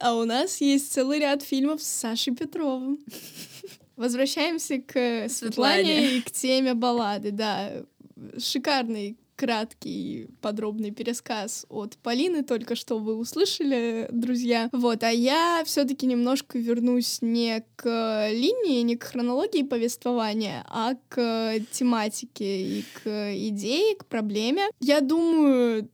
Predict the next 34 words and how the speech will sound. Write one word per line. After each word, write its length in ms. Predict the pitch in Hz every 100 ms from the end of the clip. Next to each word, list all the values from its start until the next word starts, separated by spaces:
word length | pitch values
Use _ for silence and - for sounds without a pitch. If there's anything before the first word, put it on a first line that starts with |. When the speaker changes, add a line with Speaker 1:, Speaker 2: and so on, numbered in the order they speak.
| -
Speaker 1:
это 520 | 226 - 247 233 233
очень 420 | 240 254 - 233
бросается 600 | 214 233 - 208 214 226
в 40 | 220
глаза, 300 | 226 247 392 302
особенно 400 | - 254 220 208
если 300 | 208 - 220
мы 140 | 220
говорим 540 | 220 220 220 220 214 -
о 340 | 220 214 208
романтических 800 | 208 214 233 381 - 381 - 247
балладах, 640 | 214 202 196 196 185 - -
а 420 | 196 208 202 208 190 -
Жуковский 680 | 220 226 233 214 - - 208
как 240 | 208 -
раз 500 | 202 202 202 - - -
в 280 | 233 208 214 -
то 180 | 220 202
время, 520 | 208 202 247 269 220
в 240 | 208 196
самом 340 | 202 214 202 208
начале 360 | 202 - 220
девятнадцатого 680 | 214 220 220 214 - - 220
века, 320 | 214 202 -
творил 440 | 226 - 208 214 202
в 340 | 202 208 202
духе 320 | 202 220 214 226
романтизма, 760 | 214 214 233 339 403 359 262
и 120 | 202
Светлана — 640 | - - 214 - 202 196 -
это, 100 | 226 -
конечно, 380 | 208 196 - 214
тоже 280 | 214 208 196
романтизм. 680 | 202 214 247 - 349 403